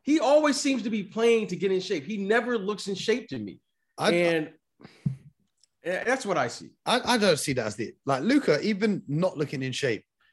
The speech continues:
Speaker 2: is still gonna give you a near triple-double almost every night of the season, right?
Speaker 1: I, I,
Speaker 2: Let's
Speaker 1: th-, those are the stats. But,
Speaker 2: Uh,
Speaker 1: but,
Speaker 2: no, no.
Speaker 1: Mo, that's it. But can I just say this real quick, and then I'm gonna turn it over to you.
Speaker 2: Mm.
Speaker 1: Those are the stats.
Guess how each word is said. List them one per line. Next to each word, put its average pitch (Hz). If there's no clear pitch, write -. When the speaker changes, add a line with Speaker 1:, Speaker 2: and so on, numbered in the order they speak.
Speaker 2:
is 131
still 175
gonna 160
give 139
you 131
a 120
near 131
triple-double 110
almost 107
every 110
night 101
of 92
the 101
season, -
right? 107
Speaker 1:
I, 78
I, 120
Speaker 2:
Let's 190
Speaker 1:
th-, -
those 185
are 247
the 233
stats. -
But, 170
Speaker 2:
Uh, -
Speaker 1:
but, 180
Speaker 2:
no, 233
no. -
Speaker 1:
Mo, 120
that's 180
it. 196
But 151
can 214
I 208
just 190
say 170
this 117
real 165
quick, 117
and 120
then 123
I'm 127
gonna 131
turn 135
it 127
over 104
to 92
you. 80
Speaker 2:
Mm. 107
Speaker 1:
Those 226
are 214
the 214
stats. -